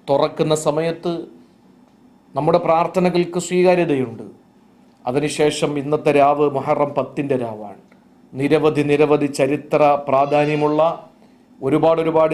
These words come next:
ചരിത്ര സംഭവങ്ങൾക്ക് സാക്ഷ്യം വഹിച്ചിട്ടുള്ള ഈ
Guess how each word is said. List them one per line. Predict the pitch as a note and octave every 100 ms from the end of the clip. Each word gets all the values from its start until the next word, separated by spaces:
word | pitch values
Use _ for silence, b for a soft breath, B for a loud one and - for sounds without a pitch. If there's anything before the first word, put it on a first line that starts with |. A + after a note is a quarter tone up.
| D#3
ചരിത്ര | D3 D#3+ D#3+ E3 E3
സംഭവങ്ങൾക്ക് | D3+ D#3+ E3 E3 D#3 D#3+ -
സാക്ഷ്യം | C#3+ D3+ D#3+ D#3+
വഹിച്ചിട്ടുള്ള | D#3+ D#3+ D#3 E3 E3+ F3+ F3+ b b b b
ഈ | -